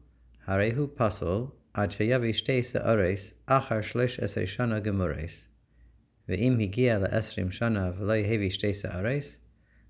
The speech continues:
ונולד בו סימן מסימני סירוס, הרי זה סריס, ויעיד. ואם לא נולד בו,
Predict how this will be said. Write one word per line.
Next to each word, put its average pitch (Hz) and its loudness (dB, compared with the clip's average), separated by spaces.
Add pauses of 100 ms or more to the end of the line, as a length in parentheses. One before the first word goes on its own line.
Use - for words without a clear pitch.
ונולד 107 2
בו 104 4
סימן 98 0
מסימני 95 0
סירוס, 107 -2 (680)
הרי 113 4
זה 127 2
סריס, 80 0 (260)
ויעיד. 98 0 (640)
ואם 110 4
לא 104 2
נולד 117 0
בו, 143 2